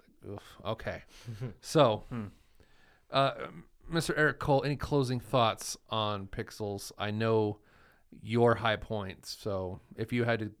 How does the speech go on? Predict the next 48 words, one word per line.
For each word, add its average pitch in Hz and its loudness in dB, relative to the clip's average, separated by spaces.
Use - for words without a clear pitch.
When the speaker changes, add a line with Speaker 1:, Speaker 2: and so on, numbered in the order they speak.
Speaker 1:
to, 107 -4
to 107 -4
close 143 6
this 120 0
deal 107 0
on 110 -4
anybody 110 2
who's 107 0
on 104 -2
the 101 -6
fence 101 -4
about 92 -4
enjoying 92 -6
this 90 -10
film 82 -12
or 78 -12
thinking 71 -12
twice 71 -10
about - -14
it, - -18
what 107 -12
would 104 -10
Speaker 2:
Uh, - -12
Speaker 1:
you - -12
Speaker 2:
I - -8
Speaker 1:
say? - -12
Speaker 2:
think 123 -8
if 120 -8
you 120 -4
enjoy 117 -6
having 107 -8
fun 113 -8
while 113 -6
you're 110 -4
watching 110 -6
a 113 -4
movie, 110 -2
then 107 -6
Pixels 104 -8
is 98 -6
the 101 -10
movie 104 -6
to 101 -10
go 95 -4
with. 76 -10
Speaker 1:
<laughs> 131 -12
Speaker 2:
Like, 120 -2
it's, - -4